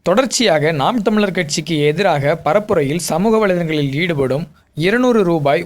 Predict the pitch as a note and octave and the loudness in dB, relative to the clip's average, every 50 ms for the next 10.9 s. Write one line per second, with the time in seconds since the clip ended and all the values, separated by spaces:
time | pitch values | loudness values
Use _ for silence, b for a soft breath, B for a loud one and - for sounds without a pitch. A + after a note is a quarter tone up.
0 | C#3 C#3+ E3+ G#3 A3 G#3 G3 F#3+ F3 D#3 E3 D3+ C#3+ C#3 C3 C#3 - C#3+ D3+ F#3 | -2 0 0 2 2 2 0 0 -2 -2 -2 0 0 -2 -2 -4 -6 -4 -4 -4
1 | F#3+ - - C3 D3 E3 F#3 A#3+ B3 F#3+ - E3 D#3 D3 C#3+ D3+ F3 - - E3 | -4 -4 -4 -2 -2 0 0 0 0 0 0 0 0 0 0 -2 -4 -2 -2 -2
2 | D#3+ - - C4 F#3+ E3 E3+ F3 G3 F#3 E3+ D3+ C3+ C3+ C3+ D3+ F3 - - F3 | -2 -2 -2 -2 0 0 0 0 0 0 0 0 0 0 -2 -2 -4 -2 -2 -2
3 | F#3 F#3+ - G3 E3+ E3 D3 C#3+ E3+ E3+ D3 C#3 C3+ - B2 A2+ G2+ - _ _ | -2 -2 -4 -4 -4 -2 -2 0 0 0 -2 -2 -4 -4 -4 -4 -4 -6 _ _
4 | _ _ _ _ _ _ _ b b b b b b b b b b b b b | _ _ _ _ _ _ _ b b b b b b b b b b b b b
5 | b b G3+ G#3+ G3 A3 A3+ F#3+ D#3+ D3+ D#3+ F#3 - - - C3 A#2+ B2 C#3 F#3 | b b -4 -2 0 0 0 0 2 0 0 -2 -2 -6 -8 -8 -4 0 2 2
6 | B3 C#4 C4+ A#3 - G#3 G3+ G3 A3 F3+ B2+ C3+ D3+ D#3+ F#3 G3 F#3 - F3 D#3 | 2 2 2 0 0 -2 0 0 0 -2 -2 -2 -2 0 0 0 0 0 -2 -2
7 | D3+ C#3+ C#3+ C#3+ E3+ F#3+ - - F3 F#3 E3+ D#3+ F3+ G#3 A#3 B3 B3 A3+ G#3 F3+ | -2 -2 -2 -2 -4 -4 -4 -4 -2 -2 -2 0 -2 -2 0 2 0 2 2 2
8 | D#3 D3+ C#3+ B2+ B2+ B2 B2 B2 - - - F#3+ A3+ G#3 - - F#3+ F3+ C#3+ C3+ | 0 0 0 0 0 -2 -2 -4 -6 -6 -4 -4 -4 -2 -2 -2 -2 0 0 0
9 | B2+ C3 B2+ A#2+ C3 C#3 E3 - - b b b b b b b b - _ _ | -2 -2 -2 -2 -2 -4 -4 -6 -8 b b b b b b b b -20 _ _
10 | - - - - - G3+ G#3+ A3 A3 A3+ G#3+ F#3 E3 D#3+ D#3 F#3 G3 - | -20 -20 -12 -4 -2 0 2 2 2 2 0 0 2 2 2 2 0 -2